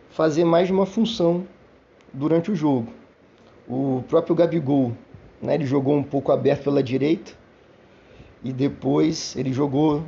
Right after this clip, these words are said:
centralizado, de centroavante. Então, são jogadores que te permitem fazer isso. É... e com um técnico capaz, inteligente, que treina,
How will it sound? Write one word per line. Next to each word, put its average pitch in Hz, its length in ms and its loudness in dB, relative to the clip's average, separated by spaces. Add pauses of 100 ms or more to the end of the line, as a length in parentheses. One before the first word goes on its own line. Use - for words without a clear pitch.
(280)
centralizado, 135 800 0
de 107 80 -10
centroavante. 127 840 0 (680)
Então, 156 920 2
são 139 200 0
jogadores 151 480 0
que 156 120 -6
te - 180 -12
permitem 160 480 0
fazer 156 300 2
isso. 151 420 -2 (800)
É... 101 600 -2 (920)
e 165 140 -6
com 190 140 2
um 180 80 2
técnico 147 720 0 (1000)
capaz, 127 720 2
inteligente, 127 920 0
que - 100 -12
treina, 127 680 0